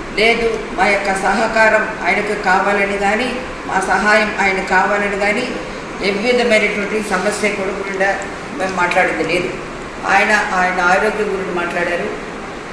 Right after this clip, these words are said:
ఆయన "మిమ్మల్ని చూడాలని వచ్చానమ్మా" అని చెప్పారు, కానీ ఎందుకు వచ్చారన్న విషయం కూడా ఆయన నాకు చెప్పలేదు, నాకు తెలియదు. నేను "మీరు ఎందుకు వచ్చారు సార్?" అని నేను అడగలేదు. ఒక సంస్కారంలో, మనకు ఒక సంస్కారం ఉంది కాబట్టి,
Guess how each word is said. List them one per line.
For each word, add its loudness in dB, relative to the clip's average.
ఆయన 0
"మిమ్మల్ని 0
చూడాలని 2
వచ్చానమ్మా" 0
అని -2
చెప్పారు, 0
కానీ 0
ఎందుకు 0
వచ్చారన్న 4
విషయం -2
కూడా 2
ఆయన 4
నాకు 0
చెప్పలేదు, -4
నాకు 2
తెలియదు. -2
నేను 4
"మీరు 4
ఎందుకు 4
వచ్చారు 4
సార్?" 4
అని 2
నేను 2
అడగలేదు. 0
ఒక 2
సంస్కారంలో, 0
మనకు 0
ఒక -2
సంస్కారం 0
ఉంది -2
కాబట్టి, 0